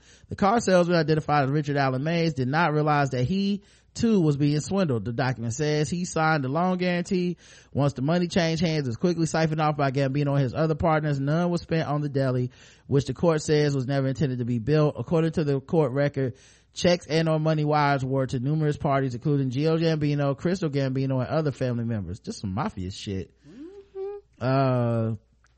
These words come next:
Speaker 1: Mays was held solely responsible for repaying the loan. In two thousand eleven, the bankruptcy court awarded the bank triple damages,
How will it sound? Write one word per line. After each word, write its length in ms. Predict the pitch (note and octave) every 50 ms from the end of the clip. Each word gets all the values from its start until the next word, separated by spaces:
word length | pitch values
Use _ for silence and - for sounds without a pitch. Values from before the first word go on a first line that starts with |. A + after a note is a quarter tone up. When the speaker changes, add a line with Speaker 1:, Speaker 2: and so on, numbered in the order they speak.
| - - _
Speaker 1:
Mays 440 | - A#2+ C3 D3 F3 G3+ G#3 A3 G#3
was 160 | F3+ E3+ D#3
held 400 | - F3+ E3 E3 D#3+ D#3 D3+ C#3+
solely 440 | - - - D#3+ E3+ F3+ F3+ F3 E3
responsible 500 | D#3 D3+ - - D3+ D3+ D3+ D3 D3+ C#3+
for 100 | C#3+ C#3+
repaying 420 | C3+ C#3 C3 - D3+ C#3 C3+ C3 B2+
the 60 | A#2
loan. 460 | B2 C3+ D3 D#3+ D#3 D#3 D3+ D#3 D3+ - - - - _ -
In 80 | - -
two 120 | - F3
thousand 280 | F3 E3 D#3+ D3+ C#3+ D3
eleven, 180 | D3 D3 C#3
the 60 | C3
bankruptcy 500 | A#2 A2 C#3 D3+ C#3 D3+ D3 C#3+ - C#3+
court 320 | B2 - D#3 C#3+ C#3 B2 - -
awarded 520 | - A#2 A#2 B2 C#3+ D3 D3 C#3+ C3+ -
the 80 | - A#2
bank 320 | G#2+ A#2 C3+ C#3 C3+ -
triple 320 | - - E3 D3 - C3
damages, 580 | A#2+ A#2 C#3+ D3+ D3+ D3 C#3 C#3+ D3 C#3+ C#3+ -